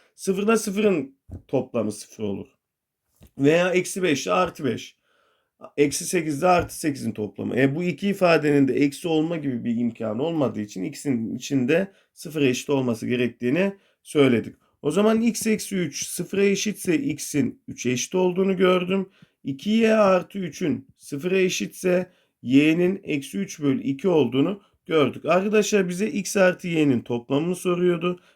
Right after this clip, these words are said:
Hemen üç ile eksi üç bölü ikiyi topladığım zaman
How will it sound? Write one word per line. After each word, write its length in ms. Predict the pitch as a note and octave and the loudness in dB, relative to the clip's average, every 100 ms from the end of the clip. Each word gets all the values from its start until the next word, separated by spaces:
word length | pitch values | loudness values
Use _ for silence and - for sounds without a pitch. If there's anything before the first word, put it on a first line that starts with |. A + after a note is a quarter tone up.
| _ | _
Hemen 380 | E3+ F#3+ G#3 G3 | 0 4 2 2
üç 320 | A3 G#3+ - | -2 -2 -2
ile 360 | E3+ C3 C3+ - _ _ | 2 2 2 -6 _ _
eksi 320 | D#3 D#3+ - | -4 -4 -4
üç 220 | G#3 G3 E3+ | -6 -4 0
bölü 200 | D3 B2+ | 0 0
ikiyi 300 | A#2+ - - | -2 -2 0
topladığım 640 | E3 E3+ F3+ F3 F#3 F3+ | -2 0 0 2 2 2
zaman 580 | E3+ F3+ F3+ F3+ F#3+ G3 | 2 2 4 4 2 -2